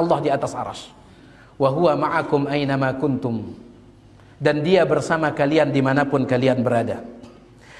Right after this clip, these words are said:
Cara menggabungkannya adalah kembali kepada pemahaman salaf. Baru dia bisa gabung. Tetapi kalau kembali kepada pemahaman tasawuf, nggak akan bisa gabung dia. Ya. Kembalikan kepada pemahaman salaf.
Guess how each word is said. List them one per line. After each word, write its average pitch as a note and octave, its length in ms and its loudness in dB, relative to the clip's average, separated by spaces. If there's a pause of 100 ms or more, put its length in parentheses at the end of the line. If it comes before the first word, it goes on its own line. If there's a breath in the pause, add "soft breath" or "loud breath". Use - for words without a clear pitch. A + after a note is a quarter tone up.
(220 loud breath)
Cara A#3+ 240 4
menggabungkannya G#3+ 880 2
adalah E3+ 320 2
kembali E3+ 480 2
kepada D3 240 2
pemahaman D3 480 -4
salaf. B2+ 560 -4
Baru E3+ 320 4
dia D#3+ 160 4
bisa E3 240 2
gabung. B2+ 400 0 (680 loud breath)
Tetapi B3 440 2
kalau A3+ 240 4
kembali A#3 480 2
kepada G3+ 320 2
pemahaman G3+ 480 0
tasawuf, G#3+ 400 2
nggak F#3+ 240 0
akan G#3+ 80 0
bisa G#3 160 0
gabung E3+ 320 0
dia. G2+ 120 -10 (600)
Ya. A2 120 -10 (280 loud breath)
Kembalikan G3+ 640 2
kepada F3+ 240 2
pemahaman F3 400 0
salaf. C#3 320 -2